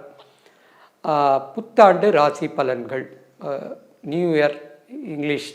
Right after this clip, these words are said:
டூ தௌசண்ட் ட்வென்டி ஃபைவ். ஆ, பொதுவா புத்தாண்டு, அப்படி இங்கிலீஷ் புத்தாண்டு வந்து ஃபிக்ஸ் பண்ணது. ஒண்ணாம் தேதி ராத்திரி பன்னெண்டு மணிக்கு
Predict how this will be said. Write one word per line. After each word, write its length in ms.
டூ 160
தௌசண்ட் 420
ட்வென்டி 300
ஃபைவ். 200
ஆ, 80
பொதுவா 380
புத்தாண்டு, 560
அப்படி 260
இங்கிலீஷ் 400
புத்தாண்டு 380
வந்து 320
ஃபிக்ஸ் 260
பண்ணது. 400
ஒண்ணாம் 380
தேதி 360
ராத்திரி 480
பன்னெண்டு 360
மணிக்கு 420